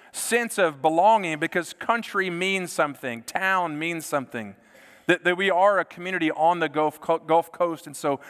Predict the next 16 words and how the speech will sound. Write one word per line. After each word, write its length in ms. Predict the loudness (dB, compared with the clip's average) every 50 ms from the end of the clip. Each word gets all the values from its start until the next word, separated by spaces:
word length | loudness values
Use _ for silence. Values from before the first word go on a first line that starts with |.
| -12 -4 0
we 100 | 4 4
have 180 | 4 4 2 -2
access 480 | -4 -4 -4 -4 -4 -4 -6 -6 -6 -4
to 80 | -4 -4
all 280 | 0 2 4 4 4 2
the 120 | 0 -4
things 400 | -6 -4 -6 -4 -4 -4 -2 -2
that 200 | -4 -4 -4 -2
Gulf 300 | 0 0 0 0 -2 -6
Coast 320 | -8 -8 -8 -8 -10 -14 -6 0
offers. 560 | 2 2 2 2 -2 -6 -16 -14 -16 -18 -20 -20 _ _ _ _ _ _ _ _ _ _ _ _ _ _ _ _ _ -20 _ _ -20 -6 0 2
And 160 | 2 4 4
then 260 | 2 0 0 -2 -8 _ _ _ _ _ _ _ _ _ _ _ _ _ _ _ _ -4
many 260 | -2 0 0 2 0
of 140 | 0 -2 -2
you, 400 | -2 0 2 2 2 0 -2